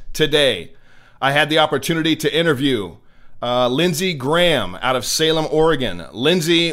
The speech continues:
is another salon owner that said, "Enough is enough. I can't keep my doors closed anymore."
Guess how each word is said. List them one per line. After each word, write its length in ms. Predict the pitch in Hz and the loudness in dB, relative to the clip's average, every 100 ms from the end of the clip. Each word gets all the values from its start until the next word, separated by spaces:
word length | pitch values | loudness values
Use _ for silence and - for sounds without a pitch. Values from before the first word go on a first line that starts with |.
| - | 0
is 280 | 151 139 127 | 2 2 0
another 380 | 143 156 214 175 | 0 2 2 2
salon 480 | - 151 165 202 | -2 -2 0 0
owner 420 | 139 127 107 127 - - - 139 | 0 0 -2 -4 -8 -18 -6 0
that 160 | 151 | 0
said, 240 | - 175 170 | 2 2 4
"Enough 340 | 170 220 - | 2 2 2
is 140 | 240 | 2
enough. 520 | 214 233 226 - - - - - - - | 2 4 2 0 -8 -16 -18 -18 -20 -4
I 120 | 151 151 | -2 0
can't 460 | - 214 233 - | 2 2 2 -2
keep 160 | 202 175 | -4 0
my 180 | 175 165 | 2 2
doors 380 | 185 196 196 | 4 4 2
closed 460 | 202 185 196 185 156 | 0 0 2 2 0
anymore." 640 | 175 165 165 165 131 90 | -4 -2 0 2 0 -2